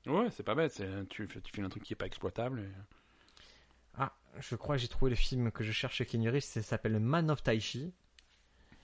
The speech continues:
Speaker 2: Et il est
Speaker 1: D'accord.
Speaker 2: vendu avec le maître d'armes, l'homme au point de fer et l'homme au point de fer deux, donc je vais de ce pas me l'acheter.
Speaker 1: C'est, c'est quand même un, c'est quand même un avertissement, là. Quand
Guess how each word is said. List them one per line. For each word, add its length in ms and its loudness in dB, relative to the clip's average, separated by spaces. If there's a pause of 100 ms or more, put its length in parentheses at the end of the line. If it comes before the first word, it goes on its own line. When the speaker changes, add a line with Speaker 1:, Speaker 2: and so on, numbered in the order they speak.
(200)
Speaker 2:
Et 80 2
il 80 10
est 80 8
Speaker 1:
D'accord. 180 10
Speaker 2:
vendu 300 6
avec 200 2
le 120 4
maître 360 2
d'armes, 600 0
l'homme 340 6
au 60 4
point 180 6
de 100 6
fer 360 6
et 80 0
l'homme 180 6
au 60 2
point 180 2
de 60 2
fer 260 6
deux, 300 2
donc 160 0
je 100 0
vais 140 0 (260)
de 100 2
ce 160 0
pas 300 0
me 260 -2 (120)
l'acheter. 480 -6
Speaker 1:
C'est, 260 8
c'est 140 0
quand 120 8
même 180 12
un, 100 12
c'est 600 -4
quand 140 6
même 100 8
un 220 6
avertissement, 520 6
là. 120 6
Quand 240 4